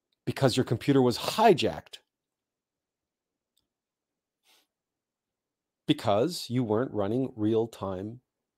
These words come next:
malware protection and a firewall and all the other real-time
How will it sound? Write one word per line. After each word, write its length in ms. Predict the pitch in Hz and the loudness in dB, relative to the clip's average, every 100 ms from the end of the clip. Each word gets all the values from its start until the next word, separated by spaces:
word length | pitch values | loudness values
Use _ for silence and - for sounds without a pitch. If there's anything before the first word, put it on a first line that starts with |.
| - | -4
malware 420 | 117 180 139 95 | 2 4 4 2
protection 560 | - - 95 - - - _ _ _ _ _ _ _ _ _ _ _ _ _ _ _ _ _ _ _ _ _ _ - | -2 -10 -12 -14 -18 -20 _ _ _ _ _ _ _ _ _ _ _ _ _ _ _ _ _ _ _ _ _ _ -4
and 120 | 107 | -4
a 20 | |
firewall 680 | - 165 185 107 87 - _ - | 4 6 6 4 0 -6 _ -12
and 80 | 104 | -4
all 260 | 113 123 | 4 6
the 140 | 135 135 | 6 6
other 200 | 127 120 | 4 2
real-time 840 | 104 127 139 135 131 131 127 127 | 2 4 4 4 0 2 0 -4